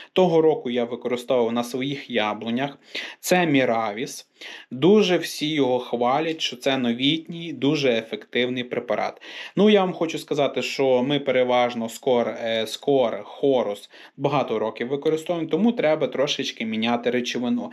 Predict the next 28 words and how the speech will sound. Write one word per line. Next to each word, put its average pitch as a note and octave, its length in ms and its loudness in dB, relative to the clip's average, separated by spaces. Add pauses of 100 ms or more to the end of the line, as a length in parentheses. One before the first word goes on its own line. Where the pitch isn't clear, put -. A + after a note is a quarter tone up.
(140)
Бо C3+ 340 4
хвороби G3 800 2 (400)
привикають E3 760 2
до D#3+ 120 0
цих D#3+ 280 -4
препаратів D3 500 0
і A#2+ 80 0
вони D#3 220 0
стають C3 340 -2
неефективні, G#2 640 -4
якщо D#3+ 320 2
використовувати C3+ 760 -2
їх A#2 240 0
багато A2 400 -4
разів. A2 340 -4 (480)
Тому F#3 280 6
Міравіс D#3+ 800 2
гарно C#3+ 500 -2
підходить, A#2+ 640 -2
от, A#2 180 -2
борошниста C3+ 760 0
роса A#2 360 0
парша, D3 640 0 (340)
моніліоз B2+ 840 2
плодів, A#2+ 540 -4
от E3+ 180 0
на A#2+ 140 -2
яблуні. A2 560 -6